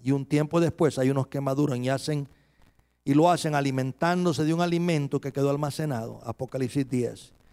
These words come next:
Donde alimentarse de la palabra y en hacer la palabra con la palabra hablada a la hora de la apertura para que Dios pueda tornarse a Israel. Eh, solo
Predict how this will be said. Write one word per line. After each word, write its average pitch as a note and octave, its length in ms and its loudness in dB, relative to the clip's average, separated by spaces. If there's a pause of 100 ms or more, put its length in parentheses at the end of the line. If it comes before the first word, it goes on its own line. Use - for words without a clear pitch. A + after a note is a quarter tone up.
(320)
Donde C#3 320 2
alimentarse C3 680 0
de F3 40 4
la E3 140 2
palabra F#3+ 340 2
y D#3 120 2
en D#3 80 0
hacer E3+ 280 0
la F3 140 0
palabra F#3 420 0
con D#3 140 2
la C3+ 100 0
palabra C#3+ 360 2
hablada D3+ 340 2
a A#2+ 200 -4
la A#2+ 120 2
hora B2 80 2
de B2+ 40 -2
la B2+ 80 0
apertura C#3+ 440 0
para B2 240 -2
que A#2+ 140 -2
Dios B2 160 2
pueda B2+ 220 -2
tornarse A#2+ 500 -2
a B2 40 -4
Israel. B2 440 -6 (800)
Eh, G#2+ 120 -2
solo D3 680 2